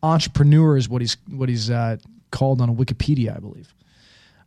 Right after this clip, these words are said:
Um, but I have to tell you, man, I watched The Social Network. I left that theater. My mind was racing, and,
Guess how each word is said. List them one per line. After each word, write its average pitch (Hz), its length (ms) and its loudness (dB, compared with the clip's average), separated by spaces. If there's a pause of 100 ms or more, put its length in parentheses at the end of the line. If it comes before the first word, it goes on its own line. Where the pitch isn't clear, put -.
Um, 123 300 2
but 143 280 0
I 185 80 4
have 208 140 2
to - 60 -20
tell 233 200 4
you, 220 80 4
man, 180 140 4
I 175 80 4
watched 208 340 2
The 190 60 0
Social 208 340 2
Network. 214 340 4
I 190 60 0
left 208 260 2
that 202 180 -2
theater. 208 300 2
My 190 120 4
mind 208 320 2
was 160 160 2
racing, 185 440 2
and, 170 140 2